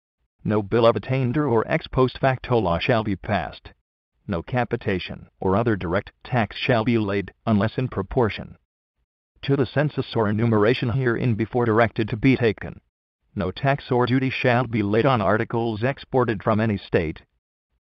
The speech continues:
No preference shall be given by any regulation of commerce or revenue to the ports of one state over those of another, nor shall vessels bound to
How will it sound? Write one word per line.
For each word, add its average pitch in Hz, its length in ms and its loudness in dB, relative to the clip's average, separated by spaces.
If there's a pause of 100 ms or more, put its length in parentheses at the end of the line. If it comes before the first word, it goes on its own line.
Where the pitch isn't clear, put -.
No 156 220 6
preference 110 460 0
shall 113 260 0
be 107 100 -2
given 117 320 0
by 104 220 2
any 120 220 0
regulation 110 640 2
of 92 160 -4
commerce 120 420 -2
or 113 160 4
revenue 87 440 0 (880)
to - 100 0
the - 120 -4
ports - 380 -2
of 101 100 -6
one 131 260 2
state 87 400 -2 (160)
over 113 240 0
those 110 280 2
of 123 60 -2
another, 143 420 -2 (120)
nor 117 220 2
shall 110 340 0
vessels 110 460 -2
bound 104 320 0
to 90 260 -8